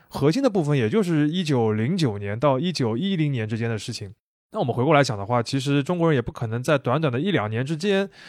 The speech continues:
就理解股票背后的那套非常复杂的公司体系，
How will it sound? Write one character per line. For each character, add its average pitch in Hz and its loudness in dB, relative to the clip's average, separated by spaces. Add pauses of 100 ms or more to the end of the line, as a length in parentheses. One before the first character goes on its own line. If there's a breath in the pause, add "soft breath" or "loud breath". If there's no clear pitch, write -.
(120)
就 135 6
理 127 2
解 127 0
股 120 -6
票 151 4
背 147 2
后 131 0
的 120 0
那 135 -2
套 120 -2
非 165 -4
常 131 -2
复 170 -4
杂 117 -2
的 113 0
公 147 -4
司 160 -4
体 113 -6
系， 113 -2